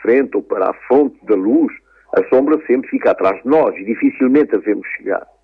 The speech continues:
Também não a vemos se tudo está escuro à nossa volta. Mas a nossa dificuldade ou incapacidade de ver ou perceber esta sombra não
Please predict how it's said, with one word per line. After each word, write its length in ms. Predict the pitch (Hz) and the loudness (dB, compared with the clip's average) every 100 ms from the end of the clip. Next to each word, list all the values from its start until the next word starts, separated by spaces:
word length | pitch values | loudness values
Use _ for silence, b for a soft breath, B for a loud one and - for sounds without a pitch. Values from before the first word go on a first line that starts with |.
| _ _ _ _ _ b b b b b - | _ _ _ _ _ b b b b b -4
Também 220 | 208 240 | 0 2
não 220 | 240 214 | 0 -2
a 40 | - | -2
vemos 360 | 185 220 403 - | -2 -4 -6 -16
se 80 | 311 | -14
tudo 200 | - - | -12 -12
está 220 | - - 160 | -6 -4 -4
escuro 380 | - - 175 135 | -4 -4 -2 -2
à 60 | |
nossa 260 | 117 - 107 | -4 -8 -8
volta. 400 | 95 92 - - _ _ _ _ _ b b b b b b b _ _ | -4 -4 -6 -16 _ _ _ _ _ b b b b b b b _ _
Mas 180 | 113 110 | -2 0
a 60 | 147 | 0
nossa 280 | 208 - | -4 -4
dificuldade 760 | 175 - 180 - 131 117 101 - _ _ _ _ _ _ _ _ _ | -8 -8 -8 -6 -2 -2 -2 -4 _ _ _ _ _ _ _ _ _
ou 120 | - 123 | -4 -4
incapacidade 920 | - - - 165 - 120 156 151 107 | -2 -4 -4 -8 -8 -4 -2 -4 -4
de 60 | |
ver 200 | 92 135 | 0 0
ou 100 | 110 | 0
perceber 560 | - - - 92 127 117 | -4 -12 -20 -4 0 0
esta 220 | 107 - - - | -2 -10 -20 -2
sombra 480 | 123 139 98 90 - _ _ b b - | 0 0 -2 -4 -10 _ _ b b 0
não 140 | 202 | 0